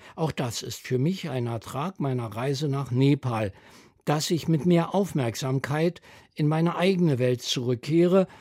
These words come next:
und mich wieder neu erinnere, dass die Bibel für die Behandlung der Fremden im eigenen Land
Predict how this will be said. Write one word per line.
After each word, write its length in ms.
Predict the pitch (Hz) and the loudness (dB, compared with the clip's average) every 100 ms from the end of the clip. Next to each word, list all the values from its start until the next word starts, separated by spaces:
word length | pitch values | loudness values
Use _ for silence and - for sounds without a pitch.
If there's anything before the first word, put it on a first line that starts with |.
| - _ | -20 _
und 180 | - 156 | 0 4
mich 200 | 175 139 | 4 2
wieder 180 | 185 180 | 2 4
neu 240 | 165 185 | 4 4
erinnere, 680 | 208 156 190 208 226 226 233 - _ _ - | 2 0 0 2 4 2 0 -4 _ _ -6
dass 260 | 165 - | -4 -2
die 140 | - 110 | -2 -4
Bibel 560 | - 160 262 220 160 | -2 0 4 4 4
für 180 | 123 151 | 2 -2
die 120 | 135 | -2
Behandlung 560 | 123 95 170 233 214 151 | -2 -2 -2 0 0 0
der 160 | 143 | -2
Fremden 560 | 123 - 185 226 208 185 | -4 -2 0 0 0 0
im 120 | 160 | 0
eigenen 460 | - 165 180 147 135 | -2 -2 0 0 0
Land 300 | 139 220 | 0 -2